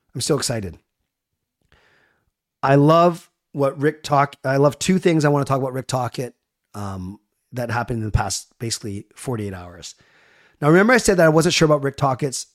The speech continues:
means. I wasn't sure if he was a good coach. And when he started to talk to the media and talked about he doesn't want his team to be soft, I think he said that in, like, the, the,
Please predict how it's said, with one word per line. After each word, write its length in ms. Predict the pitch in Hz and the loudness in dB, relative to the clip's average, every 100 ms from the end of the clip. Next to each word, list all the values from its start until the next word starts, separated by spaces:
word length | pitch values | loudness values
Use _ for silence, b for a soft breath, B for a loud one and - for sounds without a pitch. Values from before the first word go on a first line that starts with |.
| _ | _
means. 400 | 117 120 117 123 | -4 -2 -2 -2
I 60 | 120 | -2
wasn't 260 | 131 151 | -2 -4
sure 160 | - 143 | -2 -2
if 60 | 123 | -2
he 60 | |
was 100 | 127 | -6
a 40 | 113 | -6
good 200 | 123 - | -8 -4
coach. 340 | 123 123 - b b b b - | -4 -4 -6 b b b b -2
And 400 | 151 151 151 208 _ _ _ _ _ _ _ _ - | 2 2 0 -8 _ _ _ _ _ _ _ _ -2
when 240 | 160 170 | 2 4
he 60 | 175 | 4
started 320 | - 220 226 | 4 2 2
to 80 | 170 | -2
talk 320 | 151 160 180 | 0 0 -2
to 80 | 151 | -4
the 60 | |
media 360 | 143 131 131 127 | -2 -2 -2 -4
and 180 | 120 113 | -6 -4
talked 240 | 127 123 | -4 -2
about 100 | 131 | -4
he 80 | 123 | -4
doesn't 180 | 123 135 | -2 -4
want 120 | 131 | -4
his 100 | 113 | -6
team 140 | 143 | -4
to 60 | 131 | -4
be 100 | 120 | -4
soft, 360 | - 123 120 110 | -2 0 0 -4
I 40 | |
think 120 | 156 | -8
he 60 | 214 | -8
said 220 | - 120 | -8 -8
that 180 | 120 107 | -8 -8
in, 120 | 104 | -8
like, 140 | 107 | -8
the, 180 | 104 110 | -8 -14
the, 300 | 107 95 - | -10 -12 -12